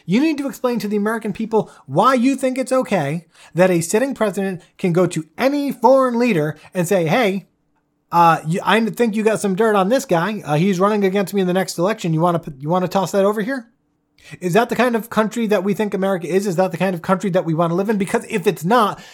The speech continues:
you need to wake up and realize that this is huge for the country. This isn't about removing Donald Trump from office.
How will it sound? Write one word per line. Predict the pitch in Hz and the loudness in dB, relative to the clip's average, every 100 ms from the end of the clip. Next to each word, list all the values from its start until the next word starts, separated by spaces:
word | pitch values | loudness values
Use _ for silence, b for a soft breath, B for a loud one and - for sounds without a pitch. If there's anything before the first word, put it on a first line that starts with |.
| B | B
you | 143 196 277 | 0 2 4
need | 233 233 | 2 0
to | - | 0
wake | 147 185 190 | 2 2 2
up | 247 214 196 - B B | 4 4 2 -8 B B
and | 175 170 | 0 2
realize | 247 220 185 170 | 4 6 6 4
that | 185 156 127 | 4 -2 0
this | 156 254 - _ - | 4 4 2 _ 0
is | 208 214 - - | 4 4 2 -6
huge | - 226 208 165 - | 2 4 4 0 -2
for | 196 202 180 | 2 4 4
the | |
country. | 175 185 - 104 - B B | 2 0 0 -10 -14 B B
This | 185 | -2
isn't | - 226 254 | -2 0 0
about | 226 226 233 185 | 2 4 4 4
removing | 175 165 156 | 2 2 2
Donald | 160 147 | 0 0
Trump | - 147 | -4 -6
from | - 131 | -6 -4
office. | 135 151 160 | -4 -4 -6